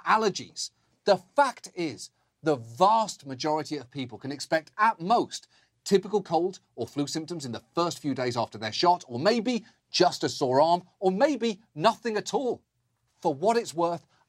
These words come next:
I actually got my second shot this Thursday. My arm hurt a little bit for a day, but that's basically it. I will admit, the following afternoon, for a couple of hours, I did feel a little bit like a boss-ass bitch, but that passed quickly.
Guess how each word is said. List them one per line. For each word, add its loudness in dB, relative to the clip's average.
I 6
actually -4
got 2
my 0
second -4
shot 2
this 0
Thursday. -2
My 2
arm 4
hurt -8
a -14
little 4
bit -2
for -4
a -2
day, 2
but -12
that's 0
basically -2
it. -4
I -8
will -4
admit, -6
the -16
following -4
afternoon, -4
for -8
a -6
couple -2
of -4
hours, 2
I -4
did 0
feel 2
a -10
little 2
bit 2
like 2
a 2
boss-ass 0
bitch, -2
but -8
that 2
passed 0
quickly. 0